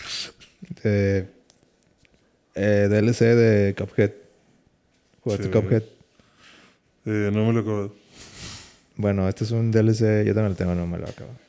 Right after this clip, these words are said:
Speaker 1: Está muy difícil para mí.
Speaker 2: Está perro, sí.
Speaker 1: Este, Cuphead The Last Curse. Anunciándolo seis meses antes.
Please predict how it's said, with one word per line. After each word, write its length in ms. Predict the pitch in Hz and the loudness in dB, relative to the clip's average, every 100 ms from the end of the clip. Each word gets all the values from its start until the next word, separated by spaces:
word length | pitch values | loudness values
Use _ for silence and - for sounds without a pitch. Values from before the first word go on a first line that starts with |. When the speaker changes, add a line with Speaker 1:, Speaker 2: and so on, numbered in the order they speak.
| _ _ _ _ _ _ | _ _ _ _ _ _
Speaker 1:
Está 120 | 95 | -4
muy 120 | 92 | -2
difícil 320 | 92 87 95 - _ _ _ _ | -2 -4 -8 -14 _ _ _ _
para 140 | 104 90 | -12 -10
mí. 100 | 92 - _ | -12 -16 _
Speaker 2:
Está 120 | 104 - | -20 -18
perro, 380 | 95 98 107 | -16 -14 -14
sí. 120 | 101 101 113 113 _ - | -14 -16 -18 -20 _ -8
Speaker 1:
Este, 680 | 95 - - 98 98 92 - _ | -8 -6 -2 2 2 2 -2 _
Cuphead 380 | 117 120 151 151 | 0 2 0 0
The 100 | 123 | 0
Last 240 | 110 113 | 0 0
Curse. 360 | - 62 - - _ _ _ _ _ _ _ _ _ _ _ _ _ _ | -6 -10 -12 -20 _ _ _ _ _ _ _ _ _ _ _ _ _ _
Anunciándolo 720 | 110 107 110 131 147 165 175 | -4 -2 0 0 2 4 2
seis 260 | - 131 135 | 2 2 2
meses 280 | 139 143 131 | 0 -2 -2
antes. 420 | 98 - - | -4 -10 -20